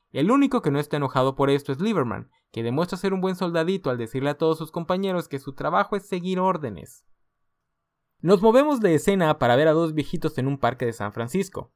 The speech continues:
Al parecer, mister Nix tiene un excelente contacto que le consigue las armas, pues este le ha traído un prototipo, un rifle con mirada telescópica y rayos X.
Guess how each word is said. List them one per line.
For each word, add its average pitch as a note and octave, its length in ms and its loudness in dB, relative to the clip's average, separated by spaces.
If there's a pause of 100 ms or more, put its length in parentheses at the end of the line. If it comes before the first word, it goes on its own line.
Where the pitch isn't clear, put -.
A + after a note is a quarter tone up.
(100)
Al - 160 -2
parecer, G#3 540 2
mister F#3 360 -2
Nix F#3 300 -2
tiene F3+ 220 -2
un G3 80 0
excelente F3+ 580 -2
contacto F#3+ 540 -4
que A#2 80 -4
le A2+ 100 -4
consigue A#2+ 380 -4
las B2+ 200 -2
armas, D#3 460 -2
pues - 160 -8
este F3 220 0
le G3+ 100 2
ha G3+ 60 4
traído F#3 340 0
un F#3 100 -2
prototipo, - 680 -6 (180)
un A#2+ 160 -4
rifle D#3+ 340 0
con A#2+ 160 -2
mirada A#2+ 260 0
telescópica B2 680 -4
y A2 100 -4
rayos A2 340 -4
X. - 360 -8